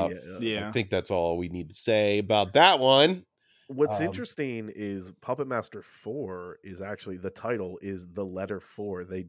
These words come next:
Speaker 2: ditched Roman
Speaker 1: Yes.
Speaker 2: numerals.
Speaker 1: They got rid of, which I hate, and I continue the Roman numerals in my notes.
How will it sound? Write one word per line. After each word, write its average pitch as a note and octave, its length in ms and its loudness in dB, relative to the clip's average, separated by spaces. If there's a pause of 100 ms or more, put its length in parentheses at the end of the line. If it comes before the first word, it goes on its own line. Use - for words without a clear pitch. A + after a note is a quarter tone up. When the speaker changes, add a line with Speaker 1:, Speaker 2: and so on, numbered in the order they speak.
Speaker 2:
ditched A2 260 -6
Roman G2+ 320 -2
Speaker 1:
Yes. G#2 340 -2
Speaker 2:
numerals. G2 360 -8
Speaker 1:
They E2+ 100 -2
got F#2 220 2
rid G2 140 4
of, F2 80 -4
which G#2+ 180 0
I G2 100 6
hate, A#2+ 480 0
and F#2 140 -2
I F2+ 80 -2
continue G#2 500 -4
the F#2+ 80 0
Roman F#2+ 240 2
numerals F#2 440 0
in F2+ 60 -2
my F2 120 0
notes. E2 520 -4